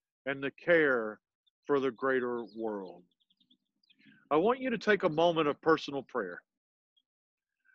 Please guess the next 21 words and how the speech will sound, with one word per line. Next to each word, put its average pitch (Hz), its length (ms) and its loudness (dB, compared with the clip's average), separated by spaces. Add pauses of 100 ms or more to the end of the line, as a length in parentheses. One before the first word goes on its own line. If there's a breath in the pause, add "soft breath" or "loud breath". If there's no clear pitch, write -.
(100)
And 143 100 -4
what 175 140 4
I 196 100 6
would 190 160 2
like 202 300 -2
for 220 140 -10
you 208 160 -6
to 190 100 0
pray 180 460 -2
in 151 120 -10
this 170 300 -6
moment 135 480 -6 (380 soft breath)
is 147 260 2
I 156 140 2
want 196 380 -4
you 214 140 -4
to 190 140 -4
share 180 560 0
at 160 180 -2
least 170 320 -2
one 202 420 -4